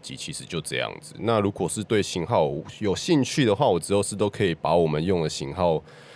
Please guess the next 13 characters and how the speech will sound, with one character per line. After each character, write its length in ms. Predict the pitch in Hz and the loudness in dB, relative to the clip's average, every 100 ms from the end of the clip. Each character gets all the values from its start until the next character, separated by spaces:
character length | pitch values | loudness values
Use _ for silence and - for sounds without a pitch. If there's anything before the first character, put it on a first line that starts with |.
| - - - - | -20 -20 -20 -2
po 160 | 107 98 | 2 2
到 300 | 101 92 85 | 4 4 2
I 180 | - 87 | 0 -2
G 120 | 85 | -2
上 220 | 82 90 | -4 -2
面 180 | 76 78 | -2 0
让 160 | 80 76 | -2 -2
大 120 | - | -4
家 140 | 71 76 | -4 -4
知 160 | - 71 | -8 -6
道， 180 | 67 | -4
因 60 | |
为 20 | 65 | -2